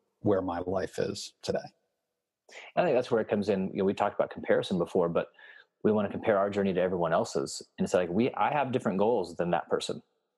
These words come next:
Speaker 2: Um, I actually don't want what they want. And so that may be a great position for me, but it's, or for them, but it's,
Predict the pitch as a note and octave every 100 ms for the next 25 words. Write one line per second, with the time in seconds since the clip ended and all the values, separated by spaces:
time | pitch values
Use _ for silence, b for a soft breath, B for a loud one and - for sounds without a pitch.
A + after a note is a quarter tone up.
0 | _ _ b G2+ F2 - A#2 C3 A#2+ G#2+
1 | A2+ G2 E2+ - G2+ - G2+ G#2+ F2+ D2+
2 | - B B F#2+ F#2 G2 G2+ A2+ A2+ A2
3 | G#2+ G#2+ G#2+ G#2 G2+ - F#2 F#2 G3+ D#3+
4 | F#2 G2 - _ - - - - A2 -
5 | A#2 G#2 D#3 G2+ F#2+ - A2 G2+